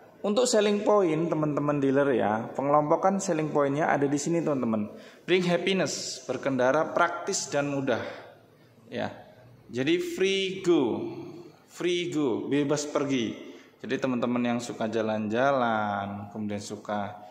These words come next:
healing, yang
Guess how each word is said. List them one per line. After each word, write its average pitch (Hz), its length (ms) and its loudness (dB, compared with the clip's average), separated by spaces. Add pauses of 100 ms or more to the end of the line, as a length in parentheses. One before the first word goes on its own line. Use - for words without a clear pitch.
(160)
healing, 104 960 -2 (800)
yang 110 480 -6